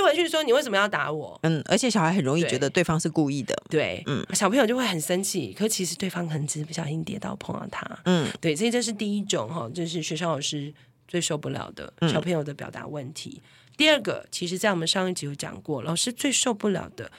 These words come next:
Speaker 1: 小朋友的问题就是为什么他讲话都很片段。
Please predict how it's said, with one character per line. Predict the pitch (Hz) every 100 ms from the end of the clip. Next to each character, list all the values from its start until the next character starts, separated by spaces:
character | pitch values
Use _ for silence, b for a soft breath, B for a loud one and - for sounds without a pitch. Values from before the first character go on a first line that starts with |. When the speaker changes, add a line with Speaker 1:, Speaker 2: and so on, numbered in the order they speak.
| B -
Speaker 1:
小 | 165
朋 | 156
友 | 208 156
的 | 151 B B B
问 | 220 220 190
题 | 180 156
就 | 190
是 | 185 185
为 | 247
什 | - -
么 | 82
他 | 160 175
讲 | - -
话 | - 190 175
都 | - 180
很 | 175 -
片 | - - 226 156 67 - _ -
段。 | 185 87